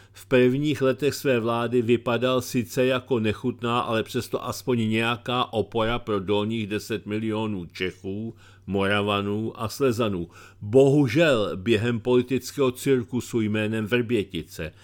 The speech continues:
a hlavně během covidové pandemie se s ním něco stalo a on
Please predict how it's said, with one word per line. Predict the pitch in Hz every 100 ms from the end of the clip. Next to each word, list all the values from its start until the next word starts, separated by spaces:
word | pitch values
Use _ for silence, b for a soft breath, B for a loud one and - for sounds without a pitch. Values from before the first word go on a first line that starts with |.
| B B B
a | 120
hlavně | 107 123 135 139 147
během | 127 131 123 131 123
covidové | 123 120 120 113 110
pandemie | 98 110 104 101 104 107 110 110 127 b b b
se | - 120
s | - 135
ním | 135 135
něco | 143 - 107
stalo | - - 95 110 -
a | 123 143 -
on | 156 160